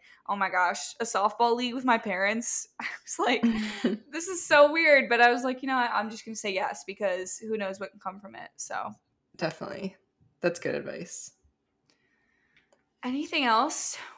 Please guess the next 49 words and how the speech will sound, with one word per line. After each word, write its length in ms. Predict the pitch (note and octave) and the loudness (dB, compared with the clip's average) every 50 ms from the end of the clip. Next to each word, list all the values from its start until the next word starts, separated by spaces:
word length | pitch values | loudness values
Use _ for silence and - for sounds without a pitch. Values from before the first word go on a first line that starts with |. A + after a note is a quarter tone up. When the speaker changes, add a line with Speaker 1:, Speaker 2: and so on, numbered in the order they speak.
| - A#3+ | -10 -8
Speaker 1:
we 120 | A#3+ B3 | -6 -6
think 260 | A#3+ - A3+ G#3 - | -6 -6 -10 -10 -10
we 60 | B3+ B3 | -10 -10
should 180 | - B3+ A#3 | -10 -10 -12
touch 260 | - - F3+ F#3 - | -10 -12 -12 -10 -8
on 240 | G#3+ G#3+ A#3+ C4 C#4 | -8 -6 -6 -6 -6
before 260 | C#4 C4 B3 A#3+ G#3 | -8 -8 -8 -6 -6
we 100 | G3 G3 | -6 -8
close 320 | G3 - - F#3+ F#3+ G3 G3+ | -8 -8 -10 -10 -10 -10 -10
off 220 | - - G#3 - | -10 -10 -10 -10
the 120 | - A3+ G3 | -8 -8 -8
episode? 320 | G3 - - - - - | -8 -8 -10 -12 -10 -8
This 160 | B3 B3+ - | -8 -10 -8
was 100 | C5+ A#4+ | -4 -2
a 60 | E4 | 0
good 140 | A3 G#3 G#3 | 2 2 4
episode. 520 | G3+ G#3+ A3 - - - G3+ D3 C3 - - A#2 - - - | 4 2 0 -2 -4 -4 -2 -2 -2 -4 -6 -8 -12 -12 -10
I 80 | - | -6
feel 160 | - F3+ F3+ | 0 2 4
Speaker 2:
Yeah. 180 | G3+ A#3+ B3+ A3 | 6 8 8 8
Speaker 1:
like 80 | F#3 F3 | 8 6
we 40 | G#3+ | 4
really 100 | G#3+ G#3 | 2 0
got, 280 | G#3 G3+ G3 - - - - | 0 -2 -2 -2 -4 -12 -12
we 120 | F#3+ A3 A3+ | -10 -8 -4
really 200 | A3+ A#3+ C4 - | -2 2 4 6
Speaker 2:
I 20 | |
Speaker 1:
got 160 | G#3+ G#3 G3+ | 6 6 6
Speaker 2:
know. 160 | B3+ A3+ E3+ E3+ | 4 4 2 2
Speaker 1:
into 80 | F#3 | 0
it. 200 | E3 C#3+ - - - _ _ _ _ _ _ _ _ _ _ _ | -2 -4 -6 -8 -12 _ _ _ _ _ _ _ _ _ _ _
Speaker 2:
And 180 | F3 F3+ F#3+ F#3+ | -2 0 2 2
we, 160 | G#3 A3 A#3 A3+ | 4 4 4 2
we 180 | - F#3+ G3+ | 2 0 -2
just 260 | G3+ G#3+ G#3 - - - | -2 -2 -4 -6 -4 -4
chit 160 | - - - | -4 -4 -2
chat. 480 | - - G3 G3+ G#3+ F3 D#3 - - G3 | 0 2 2 4 4 2 0 0 -2 -2
We're 120 | F#3 F#3 F#3 | -2 -2 -2
just, 220 | F#3 F#3 - - | -2 -2 -2 0
like, 200 | F#3+ F#3 F3+ F3 | 2 2 4 4
outline, 640 | E3+ E3+ - - G3 G#3 G#3+ A3+ A#3 A#3 A#3 - - _ _ _ _ _ - | 4 4 4 4 4 4 4 4 2 2 0 -2 -8 _ _ _ _ _ -6
then 180 | G#3+ G#3 G3+ G#3 | -4 -2 2 4
we'll 180 | G3+ G3+ G3 G3 | 6 8 8 6
just 180 | G3+ G#3 - - | 6 2 2 4
go. 460 | G3+ G#3 A3+ G#3+ F#3 E3+ F3 F#3+ G3+ - _ - - - - - - - | 6 8 8 8 8 6 4 0 -4 -10 _ -20 -20 -20 -20 -10 -4 0
Speaker 1:
Yeah. 240 | B3+ B3+ C4 C4 F#3 | 6 10 10 12 12
Speaker 2:
But, 160 | F#3 F3+ F3+ | 12 12 10
um, 300 | F3 F3 F3 E3+ E3+ F3 | 10 8 8 6 4 4
Speaker 1:
Well, 360 | B3 B3 A#3 A3 G3+ - | 4 4 2 0 -4 -10